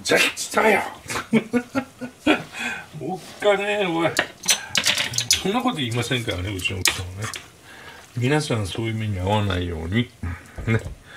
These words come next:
こうやってやると、もうおひたしですからね、これで。おひたしを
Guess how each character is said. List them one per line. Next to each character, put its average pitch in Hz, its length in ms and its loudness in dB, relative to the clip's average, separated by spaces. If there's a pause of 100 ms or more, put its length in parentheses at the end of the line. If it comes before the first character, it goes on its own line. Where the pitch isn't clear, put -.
(920)
こ 107 120 -8
う 101 60 -6
や 98 60 -6
っ - 20 -6
て - 240 -12
や 98 140 -6
る 90 80 -6
と、 101 160 -8
も 180 160 0
う 131 80 6
お - 20 4
ひ 123 80 -2
た 190 120 2
し 107 320 -2 (200)
で 107 100 -2
す - 140 -4
か 92 100 -8
ら 90 80 -6
ね、 143 200 6
こ - 100 -2
れ 92 100 -4
で。 92 100 -6
お 131 160 0
ひ 185 100 -2
た 277 100 8
し 233 560 2
を 214 360 0